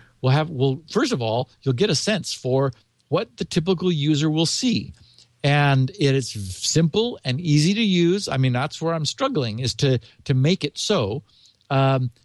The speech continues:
but anyway, it's, you can go to G R C dot com slash squirrel, look at s-, you know, the Squirrel login in the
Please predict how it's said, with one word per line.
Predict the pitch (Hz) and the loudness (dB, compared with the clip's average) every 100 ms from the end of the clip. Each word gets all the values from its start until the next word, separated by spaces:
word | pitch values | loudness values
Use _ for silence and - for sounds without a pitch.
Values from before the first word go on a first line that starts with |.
| - | -2
but | 143 | 0
anyway, | 190 156 156 117 | 2 2 4 2
it's, | 143 170 127 - - - | 0 -2 -2 -6 -12 -4
you | 147 | 0
can | 143 147 | 2 2
go | 135 170 | 2 2
to | 165 | 0
G | 120 156 | -2 -4
R | |
C | 147 147 | -2 -2
dot | 135 | -2
com | - 143 139 | 0 -2 -2
slash | - 123 120 - | 0 0 0 -4
squirrel, | - 196 196 196 190 | -2 2 2 2 0
look | 143 127 | -2 -4
at | 160 - | -6 -10
s-, | - 220 | -10 -4
you | 143 | -2
know, | 131 | 0
the | 123 113 | -2 -4
Squirrel | - 165 165 156 | -4 0 2 2
login | 143 160 151 156 151 147 - _ _ _ | 0 0 2 2 2 0 -4 _ _ _
in | 135 131 | 0 2
the | 123 123 120 | 2 2 2